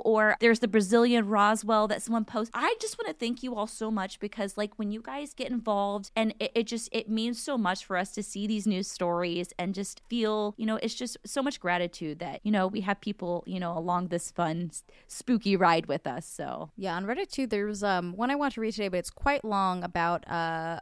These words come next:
Speaker 2: a a campfire tale in Japan. So if you wanna go check that out, definitely check that out. Lots of cool stuff like Erica mentioned. You can also go to camp cryptid podcast dot com and find all the ways to listen to us. We're on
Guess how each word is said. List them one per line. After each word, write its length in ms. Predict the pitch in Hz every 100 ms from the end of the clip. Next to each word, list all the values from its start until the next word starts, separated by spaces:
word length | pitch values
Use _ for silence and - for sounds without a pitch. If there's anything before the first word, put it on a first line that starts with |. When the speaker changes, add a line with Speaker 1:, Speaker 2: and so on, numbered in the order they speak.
| -
Speaker 2:
a 100 | 165
a 140 | 170
campfire 400 | - 202 190 185
tale 280 | 170 190 170
in 80 | 175
Japan. 400 | - 185 170 165
So 140 | -
if 120 | 170
you 100 | 202
wanna 160 | 208 214
go 80 | 190
check 200 | - -
that 140 | 175
out, 200 | 160 160
definitely 260 | 160 - 175
check 180 | 165 -
that 120 | 160
out. 280 | 151 156 -
Lots 220 | 226 -
of 60 |
cool 100 | -
stuff 240 | 190 170 -
like 140 | 151
Erica 280 | 160 165 185
mentioned. 400 | 151 151 165 160
You 60 | 185
can 140 | -
also 260 | - 220 -
go 140 | 220 208
to 60 |
camp 280 | 202 190 -
cryptid 240 | 185 -
podcast 500 | 175 165 165 165 170
dot 220 | - 156 -
com 460 | - 254 247 247 247
and 240 | 190 190
find 520 | - 196 190 185 185 -
all 200 | 226 269
the 100 | 277
ways 280 | 214 190
to 120 | - 175
listen 260 | 196 240
to 160 | - 277
us. 180 | 285 -
We're 120 | 254
on 140 | 294